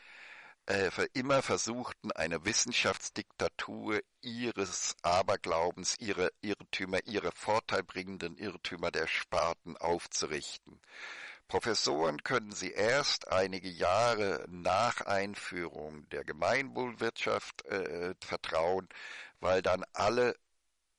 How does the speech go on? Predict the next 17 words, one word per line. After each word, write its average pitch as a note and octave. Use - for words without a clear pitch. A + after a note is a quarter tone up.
Irrtümer A#2
erzeugenden G2+
Pro-, -
äh, F2+
Professoren E2+
rausgeschmissen E2+
wurden E2
aus D#2
den D#2
Universitäten D2+
durch F#2
die D#2+
Messung G#2
der, D#2
der D#2
Frage, G#2
ob -